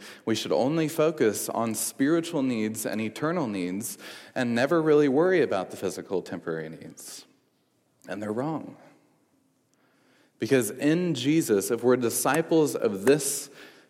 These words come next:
God-man who has come to reveal himself to us and to pave the way for us, we see someone who ministers to the bro-, broken and hurting. And who all the while preaches the gospel to them,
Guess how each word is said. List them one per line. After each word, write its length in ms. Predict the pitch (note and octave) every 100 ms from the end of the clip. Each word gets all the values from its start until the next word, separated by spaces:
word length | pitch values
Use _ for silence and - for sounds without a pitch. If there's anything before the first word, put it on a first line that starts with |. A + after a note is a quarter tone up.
| _
God-man 720 | - C3+ C3+ A#2+ F#2 E2+ F2
who 180 | F#2 A2+
has 160 | G2
come 340 | - - C3+ D3
to 100 | C3
reveal 340 | G#2 G2 A#2+
himself 440 | B2+ B2 A2+ A2 G#2
to 140 | -
us 240 | G2 F#2+ -
and 220 | G2 F#2+
to 140 | - F2
pave 460 | - B2 B2+ B2
the 60 | F#2+
way 300 | F2 G2+ G2
for 220 | - - -
us, 400 | - - - - _ _ _ _ _ _ _ _ _ _ _ _ _ _ _ _ _ _ _ _
we 140 | G#2
see 300 | G#2 - B2
someone 400 | C#3 G#2 F#2+ F#2
who 160 | F#2 F#2+
ministers 680 | F#2+ A2+ A2+ - F2 F2
to 160 | - -
the 80 | F2
bro-, 240 | D#2 F#2 - -
broken 440 | G2 G#2+ B2 G#2
and 180 | D#2 E2+
hurting. 380 | - F2+ C#2+ C#2+ - _ _ _ _ _ _ _ _ _ _ _ _ _
And 100 | F#2
who 140 | G2 G2+
all 180 | G2
the 80 | A2+
while 380 | G2 G2 F2+ D#2+
preaches 540 | - G#2+ G2+ G2 F2+
the 100 | -
gospel 540 | E2 D#2 E2+ - - C2+
to 160 | -
them, 300 | - - -